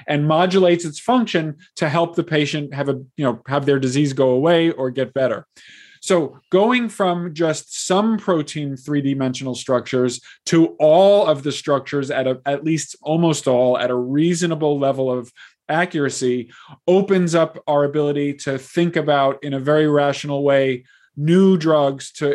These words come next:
interact with proteins that we weren't able to, to, to think about previously because we didn't have the structure. And, uh, and so that whole three-dimensional structure and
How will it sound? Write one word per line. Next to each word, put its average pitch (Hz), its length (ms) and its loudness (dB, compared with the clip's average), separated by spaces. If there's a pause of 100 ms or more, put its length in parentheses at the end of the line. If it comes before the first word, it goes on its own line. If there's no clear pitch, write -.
interact 143 600 0
with 131 260 -6 (220)
proteins 160 400 0
that 147 100 2
we 139 80 -2
weren't 147 240 0
able 143 200 0
to, 135 340 -8
to, 131 280 -6
to 131 100 -4
think 208 260 -2
about 147 320 2
previously 139 640 -2 (160)
because 139 220 0
we 139 80 2
didn't 143 160 2
have 135 180 0
the 120 80 -6
structure. 123 560 -4 (420)
And, 135 260 -2 (340)
uh, 143 240 0 (160)
and 151 160 0
so 165 240 2
that 151 260 2
whole 196 420 2
three-dimensional 170 840 -2
structure 156 600 -2
and 135 300 -4